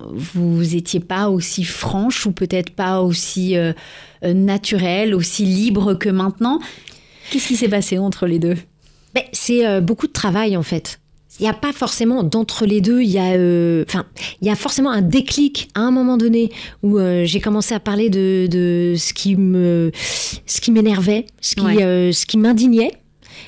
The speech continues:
Speaker 2: Et à partir de là, j'ai commencé à en faire quelque chose. Mais au début, on se cherche, hein. Mais même le fait d'être naturel sur scène, pour moi, ça, au-, autant en,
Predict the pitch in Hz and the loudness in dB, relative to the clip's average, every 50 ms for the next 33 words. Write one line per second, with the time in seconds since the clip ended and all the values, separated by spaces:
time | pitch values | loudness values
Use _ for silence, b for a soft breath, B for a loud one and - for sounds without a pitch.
0 | B B B 190 202 202 202 - 285 - - - - 294 220 196 208 226 226 254 | B B B -2 -2 -2 -2 -4 -6 -4 -4 -4 -2 -2 0 2 2 2 2 2
1 | 294 320 277 190 185 180 190 208 208 208 - 262 233 - - 208 - 214 185 - | 0 0 0 0 0 0 0 -2 -2 -2 -2 -4 -4 -4 -6 -6 -6 -6 -4 -4
2 | 208 - - 196 190 175 - B B B B B B 220 233 240 240 208 240 214 | -4 -2 -2 -2 -2 -2 -4 B B B B B B 2 4 4 4 4 2 2
3 | 320 349 233 - - 180 - - 311 349 - - - 170 190 B B B B B | 2 0 0 0 -2 -2 -2 -2 -4 -4 -4 -4 -4 -4 -6 B B B B B
4 | B B 202 202 208 208 226 254 254 240 220 202 190 - - 247 240 - - 214 | B B 2 2 4 4 4 4 4 4 2 2 0 0 -2 -4 -4 -4 -2 -2
5 | 185 180 - - 202 180 175 196 202 202 - 214 190 208 196 - - 185 - - | -2 -2 -2 0 0 2 2 0 -2 -2 -4 -2 -2 -2 -2 -2 -2 -4 -4 -2
6 | - 277 330 311 220 - - - 165 180 202 254 294 285 - 208 170 165 - - | -2 0 0 0 0 0 -2 -2 0 0 0 0 0 -2 -2 -2 -2 -4 -4 -4
7 | - 254 294 - - - - 285 330 330 - 370 349 269 - | -4 -2 -2 -2 -4 -6 -4 -2 -2 0 0 -2 -2 -2 0